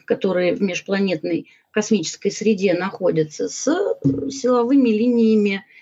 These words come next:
Земли, да. Там вот есть такой параметр Б З, который он,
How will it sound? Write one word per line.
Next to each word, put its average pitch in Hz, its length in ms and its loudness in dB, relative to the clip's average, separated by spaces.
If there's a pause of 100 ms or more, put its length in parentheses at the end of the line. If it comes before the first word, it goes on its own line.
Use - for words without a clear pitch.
(120)
Земли, 202 540 2
да. 220 420 -2
Там 220 180 0
вот 160 120 -16
есть 208 160 0
такой 208 220 -4
параметр 247 600 0
Б 185 260 2
З, 156 320 0
который 180 440 -4
он, 165 260 -4